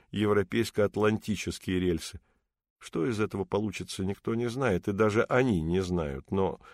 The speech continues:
они этого хотят. Евтушенко. И одновременно тот же Раймонд Паулс написал недавно пятнадцать песен с моими словами.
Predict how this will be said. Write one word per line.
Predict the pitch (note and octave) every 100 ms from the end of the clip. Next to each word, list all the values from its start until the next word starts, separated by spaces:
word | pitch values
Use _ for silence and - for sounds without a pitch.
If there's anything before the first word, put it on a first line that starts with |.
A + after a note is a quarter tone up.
| - _
они | G2+ G#2+ A2 A2
этого | - G2+ - D#2+ D2+
хотят. | - F2+ - A#1+ _ _ _ _ _ _ _ _ _ _ _ _ _ _ _ _ _ _ -
Евтушенко. | G2 - G2+ - E2+ D#2+ D2 _ _ _ _ _ _ _
И | G2+ G2 -
одновременно | G#2+ G2+ G#2 G#2+ G2+ G2 F#2+
тот | - G2
же | D#2 D#2+
Раймонд | G2 F2 D#2 -
Паулс | - E2 D#2 A2 - - _ -
написал | F2+ F#2 - A2+
недавно | F#2+ E2+ A2 F#2+ F2+
пятнадцать | F2+ - G#2+ G#2+ F2 -
песен | - F#2+ G2 A2+ G#2+
с | -
моими | E2 E2+ F#2
словами. | - C#2+ C#2+ C#2 E2+